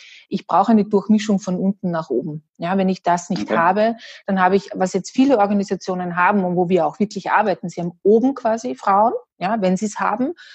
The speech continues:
Speaker 1: sie haben unten Frauen und dazwischen ist ein Gap, da haben sie keine Frauen in Führungspositionen. Warum? Weil sie sich oben drum kümmert haben, weil es ja immer diese Aufsichtsrätinnen-Definition gab und Vorstände und Vorständinnen.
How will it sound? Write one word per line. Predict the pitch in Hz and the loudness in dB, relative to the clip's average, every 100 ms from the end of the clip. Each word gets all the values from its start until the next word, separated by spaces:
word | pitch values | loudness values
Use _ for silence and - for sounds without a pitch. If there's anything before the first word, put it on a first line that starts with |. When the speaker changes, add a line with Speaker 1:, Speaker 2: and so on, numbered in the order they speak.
| - | -20
Speaker 1:
sie | - 233 | -2 0
haben | 214 208 | 2 0
unten | - 254 269 294 | 2 2 0 -4
Frauen | - 214 254 | 0 2 2
und | 214 | 0
dazwischen | 196 170 - 220 233 | -2 -2 -4 0 0
ist | 220 196 | 0 0
ein | 175 | 0
Gap, | 151 170 - _ | 0 -2 -4 _
da | 165 | -6
haben | 165 - | -4 -4
sie | 170 | -4
keine | - 175 185 | -2 -2 -2
Frauen | - 156 | 0 0
in | 160 | 0
Führungspositionen. | 151 165 151 - - - - - 143 135 | -6 -8 -8 -12 -10 -10 -8 -12 -12 -6
Warum? | 160 175 208 | -2 2 4
Weil | 170 | 2
sie | |
sich | 165 160 175 | -2 -2 2
oben | 185 | 2
drum | 220 226 226 | 4 2 2
kümmert | 226 240 | 2 2
haben, | 233 202 | 2 0
weil | |
es | 165 | 2
ja | 175 | 2
immer | 175 170 | 0 -2
diese | 180 - | -6 -2
Aufsichtsrätinnen-Definition | - - 214 - 190 185 190 185 180 _ - - 180 180 180 - 175 175 | -2 -2 -6 0 0 0 -2 -4 -6 _ -6 -4 -2 -4 -4 -2 -2 0
gab | 147 160 | -2 -2
und | - 156 | -4 -4
Vorstände | - 180 - 190 180 185 185 | 2 2 0 -4 0 0 0
und | 160 170 | -2 -6
Vorständinnen. | - 185 - 180 180 175 | -4 -4 -4 -4 -2 -4